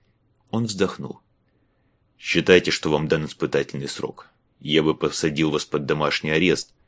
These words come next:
но посол потребовал, чтобы сегодня днём вы выступили в качестве сопровождающего. Не забывайте, что я мог предъявить вам серьёзнейшие обвинения. Например, неповиновение приказу.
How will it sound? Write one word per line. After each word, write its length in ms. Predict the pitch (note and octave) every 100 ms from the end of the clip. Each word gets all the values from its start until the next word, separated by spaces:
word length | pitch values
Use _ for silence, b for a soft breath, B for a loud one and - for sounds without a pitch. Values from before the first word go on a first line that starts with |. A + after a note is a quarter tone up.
| _ _ _ _ _ _ -
но 280 | D2+ F2
посол 400 | E2+ F#2 - F#2
потребовал, 580 | E2 E2 E2 F2+ E2 E2
чтобы 280 | D#2+ F2 D#2
сегодня 440 | - D#2+ D#2+ D2+
днём 320 | D2 E2 F2+ D#2+
вы 120 | D#2
выступили 480 | D#2 - C2 D2 C#2+
в 80 |
качестве 420 | - - - - -
сопровождающего. 1040 | - - D2 D2 - D2 B1+ - - - _ _ _ _ _ _ _ _ _ -
Не 160 | D#2+
забывайте, 640 | E2+ G2 G#2 F2+ C#2+ -
что 180 | - -
я 120 | D2+
мог 200 | D#2 D#2+
предъявить 480 | - C#2+ C2+ E2+ F#2+
вам 120 | D2+
серьёзнейшие 720 | C2 E2 D#2 D2+ D2 C#2+ - -
обвинения. 640 | C#2+ D2+ C#2+ C2+ - - _ _ _ _ _ _
Например, 460 | - D2 E2 F2 E2
неповиновение 800 | E2 F2 E2+ E2+ F2 E2 D#2 D2+
приказу. 640 | - D#2 - C#2+ - -